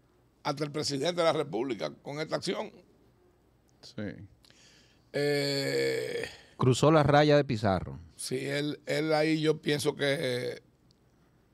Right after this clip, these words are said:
Speaker 1: que se equivocó, que perdió de vista hasta dónde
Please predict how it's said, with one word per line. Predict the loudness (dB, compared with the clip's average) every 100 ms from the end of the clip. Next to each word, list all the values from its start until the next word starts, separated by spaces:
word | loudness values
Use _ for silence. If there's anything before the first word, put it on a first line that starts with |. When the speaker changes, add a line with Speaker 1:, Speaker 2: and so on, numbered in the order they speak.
| _
Speaker 1:
que | -4
se | -2
equivocó, | -2 -4 -6 -8 -10 -10 _ _ _ _ _ _ _ _ -10
que | -6 -4
perdió | -2 0 2 4
de | 6
vista | 6 4 2 0 -2 -2 _ _ _ _ _ _ _ _
hasta | -4 0 0 4
dónde | 4 4 2 2 0